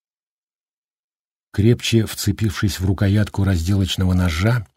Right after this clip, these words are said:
она перегнулась через стойку. Там никого не было. Испытав неимоверное облегчение, Уэнди прерывисто вздохнула.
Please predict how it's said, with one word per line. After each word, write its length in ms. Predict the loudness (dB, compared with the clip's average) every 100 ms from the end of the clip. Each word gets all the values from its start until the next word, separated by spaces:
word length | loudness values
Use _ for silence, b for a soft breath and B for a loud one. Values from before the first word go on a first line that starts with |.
| _ _ -6
она 240 | 0 0
перегнулась 600 | 0 0 0 0 0 -2
через 280 | -4 -4 -2
стойку. 600 | -4 -6 -6 -8 -14 -20 _ _ _ _ _ _ _ _ _
Там 240 | 0 4 4
никого 360 | 4 4 6
не 160 | 6 4
было. 340 | 0 -6 -10 _ _ _ _ _ _ _ _ _ _ _
Испытав 680 | -6 -4 -2 -2 0 -2 0
неимоверное 800 | 0 2 2 2 2 2 2 4
облегчение, 760 | 4 2 -2 0 2 2 0 -6 b b b 0
Уэнди 640 | 2 4 4 4 0 -2 -6
прерывисто 580 | -2 0 0 -2 -4
вздохнула. 680 | -4 -2 -4 -2 -6 -6 -10